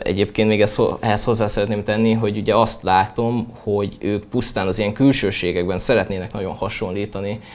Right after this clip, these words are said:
a heteroszexuálisokhoz, tehát hogy mindent ugyanúgy akarnak csinálni, hogy ők is házasodhassanak, ők is nevelhessenek gyereket, de úgy, hogy valójában ők nem heteroszexuálisak, tehát hogy semmi, tehát hogy pont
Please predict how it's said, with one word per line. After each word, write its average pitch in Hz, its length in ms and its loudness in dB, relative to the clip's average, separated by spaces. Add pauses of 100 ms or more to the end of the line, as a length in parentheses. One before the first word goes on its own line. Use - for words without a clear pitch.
(280)
a 92 540 -6
heteroszexuálisokhoz, 107 1040 0
tehát 113 180 -6
hogy 120 100 0
mindent 110 340 2
ugyanúgy 98 300 -2
akarnak 87 300 -4
csinálni, 90 280 -6
hogy 95 100 -2
ők - 60 -10
is - 120 -8
házasodhassanak, 107 840 -2
ők 92 120 -4
is - 100 -8
nevelhessenek 98 560 -2
gyereket, 120 360 -2 (580)
de 120 180 4
úgy, 127 160 6
hogy 123 140 4
valójában 131 580 4
ők 135 140 -2
nem 160 300 -2
heteroszexuálisak, 104 1000 0
tehát 101 160 -4
hogy 117 80 0
semmi, 131 540 2 (160)
tehát 113 160 -2
hogy 113 120 -4
pont 147 420 2